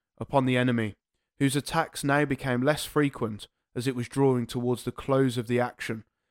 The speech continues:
and the approach of evening. The firing shortly after ceased, and our complete victory being announced in our little garrison, we had a look around and saw the sad havoc the enemy has made of our fortress.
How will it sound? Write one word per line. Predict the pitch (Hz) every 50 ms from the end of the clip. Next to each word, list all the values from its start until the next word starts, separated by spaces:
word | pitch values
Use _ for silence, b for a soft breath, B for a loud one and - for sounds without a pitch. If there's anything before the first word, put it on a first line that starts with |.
| _ _ _ _
and | 117 120 127
the | 131
approach | 127 - - - 143 139 131 - -
of | 123 113
evening. | 120 120 117 107 104 101 104 107 107 _ _ _ _ _ _ _ _ _ _ _ _ _ _ _ _
The | 123
firing | - - - 147 143 147 151 156 151 151 151 151 147 - _ _ _ _ _ _
shortly | - - - - 170 160 160 123 127 131
after | 135 143 - - -
ceased, | 113 - - - 147 135 117 - - - - _ _ _ _ _ _ _ _ _ _ -
and | 113 120
our | 120 120
complete | - _ - - 120 - 127 151 160 -
victory | 120 117 127 151 147 - - - 135 123 120
being | 110 120 120 117 113
announced | 117 117 123 123 123 123 113 - -
in | 123
our | 117 117 117
little | 117 127 123 - 131
garrison, | 123 123 123 120 120 117 110 - 117 113 113 - _ _ _ _ _ _ _ _ _
we | 123 120
had | 110 143 139
a | 139
look | 139 147 139 - -
around | 135 131 127 127 131 139 143 139 - _ _ _ _ _
and | 117 120 120
saw | - - 143
the | 135 123 117
sad | - - - 160 151 139
havoc | - - - 151 151 139 127 117 104 - - -
the | 127 123 123
enemy | 127 135 131 120 117 110
has | 107 107 113 110 113
made | 120 120 120 123 123 120
of | 113 113
our | 113 113 110
fortress. | - - - 127 127 - - - 110 107 - -